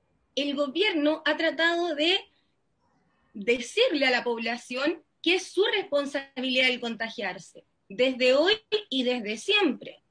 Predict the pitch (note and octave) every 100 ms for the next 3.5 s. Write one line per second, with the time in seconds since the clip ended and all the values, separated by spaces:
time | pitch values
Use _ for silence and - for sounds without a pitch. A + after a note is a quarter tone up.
0 | _ _ _ _ _ A3+ A#3 E4 E4 -
1 | _ D#4 E4+ G#4 F#4+ E4+ D4+ C#4 C#4+ C#4+
2 | C#4+ B3 G#3+ C#4 E4+ G#4 B3+ B3 B3 -
3 | G#3+ - D4 D#4+